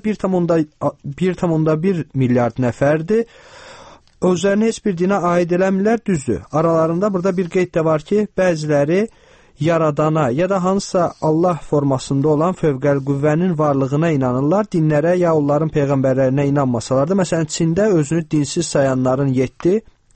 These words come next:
Fransada dinsiz sayanların otuz, Amerikada isə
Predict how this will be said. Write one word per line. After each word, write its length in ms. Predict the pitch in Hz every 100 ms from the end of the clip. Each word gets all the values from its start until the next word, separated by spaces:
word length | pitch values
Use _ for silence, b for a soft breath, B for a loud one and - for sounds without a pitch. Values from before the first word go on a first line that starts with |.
| -
Fransada 480 | 180 208 196 180 156
dinsiz 340 | 165 156 202
sayanların 560 | - 160 147 147 151 165
otuz, 360 | 143 - 202
Amerikada 580 | 202 151 175 190 175 156
isə 260 | 156 - 202